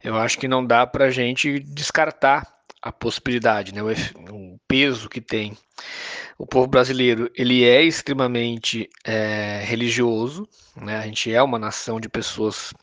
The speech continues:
reli-, né, com, que acreditam, que têm suas crenças, né? Ah, a palavra, né, de sacerdotes, padres, tem peso pra uma boa parte do eleitorado, né? Então, é possível sim que exista ali uma, né, um impacto. Agora,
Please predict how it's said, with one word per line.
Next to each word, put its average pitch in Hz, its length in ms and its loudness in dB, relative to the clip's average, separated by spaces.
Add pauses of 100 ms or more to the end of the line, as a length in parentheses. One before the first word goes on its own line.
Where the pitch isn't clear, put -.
(120)
reli-, 104 340 -8
né, 120 140 -4
com, 95 280 -14
que - 200 -6
acreditam, 117 560 -4
que - 140 -18
têm 110 180 -6
suas - 240 -8
crenças, 120 600 -8 (280)
né? 117 180 -12 (920)
Ah, 117 340 6 (120)
a 135 40 4
palavra, 127 800 4 (380)
né, 117 220 0
de 107 140 -8
sacerdotes, 117 880 2
padres, 113 540 0
tem 165 200 2
peso 160 440 2
pra 123 120 -4
uma 117 120 0
boa 131 200 4
parte 127 280 2
do 123 80 -2
eleitorado, 135 760 2 (200)
né? 127 280 -6 (1040)
Então, 135 440 2 (500)
é - 120 6
possível 214 560 -2
sim 190 260 -2
que 240 140 -4
exista 196 480 0
ali 165 220 2
uma, 147 720 0
né, 117 200 -6
um 117 240 -6
impacto. 131 520 2
Agora, 143 360 6